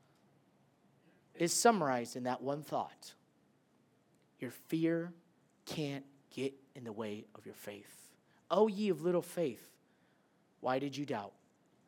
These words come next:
I wanna close with these three, three thoughts so that you could take 'em home, okay? And then we're done.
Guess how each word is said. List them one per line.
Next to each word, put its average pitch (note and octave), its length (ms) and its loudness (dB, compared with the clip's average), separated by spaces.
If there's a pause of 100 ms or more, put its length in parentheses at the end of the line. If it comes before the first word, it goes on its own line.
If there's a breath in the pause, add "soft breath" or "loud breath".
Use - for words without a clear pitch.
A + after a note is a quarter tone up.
(1800)
I E3 40 4
wanna G3+ 160 10
close G3+ 440 10
with E3 140 0
these F3 200 2
three, F#3 260 2 (400)
three A#3+ 160 10
thoughts - 420 6
so - 360 -2
that C#3+ 80 -4
you D#3 100 -6
could D3+ 140 -8
take D#3 180 0
'em E3 80 -6
home, C3+ 220 -6
okay? D3 260 -4 (1300)
And D3 140 -4
then C#3+ 60 -2
we're D3+ 100 2
done. G#2 240 -2